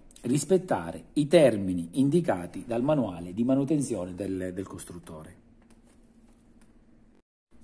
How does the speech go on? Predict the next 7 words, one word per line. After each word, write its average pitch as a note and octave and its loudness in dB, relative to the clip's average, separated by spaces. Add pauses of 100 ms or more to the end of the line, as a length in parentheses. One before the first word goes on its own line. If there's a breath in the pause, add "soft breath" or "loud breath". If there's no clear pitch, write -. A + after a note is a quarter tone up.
(300)
Ma B2 -2
come A3+ 10
prevenire E3 6
possibili A#2+ 0
inconvenienti B2+ 4
di A2 2
lubrificazione? G2 -4